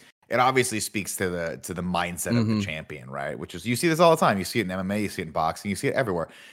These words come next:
Speaker 1: Everyone always thinks they got one more fight left in them. They love the feeling of it. They love fighting. It's their purpose. And when you can't do it anymore,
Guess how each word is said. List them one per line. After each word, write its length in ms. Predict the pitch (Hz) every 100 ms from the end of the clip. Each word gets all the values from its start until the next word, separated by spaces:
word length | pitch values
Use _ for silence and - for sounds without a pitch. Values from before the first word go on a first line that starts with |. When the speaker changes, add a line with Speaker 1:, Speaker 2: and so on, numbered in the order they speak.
| - _ -
Speaker 1:
Everyone 320 | 113 131 135
always 240 | 123 120 -
thinks 180 | 113
they 80 | 113
got 180 | 101 78
one 120 | 95 92
more 140 | 90
fight 240 | - 87
left 260 | 65 67 -
in 80 | -
them. 140 | 50 -
They 100 | 87
love 560 | 98 104 107 110 107
the 80 | 107
feeling 380 | 101 101 95 95
of 160 | 92 92
it. 100 | 87
They 80 |
love 300 | 69 87 95
fighting. 440 | - 85 82 87 87
It's 180 | 85 -
their 120 | 87
purpose. 480 | - 85 - 87 90
And 80 |
when 80 | 87
you 80 | 87
can't 240 | 98 95
do 120 | 85 110
it 20 |
anymore, 540 | 90 82 85 104 -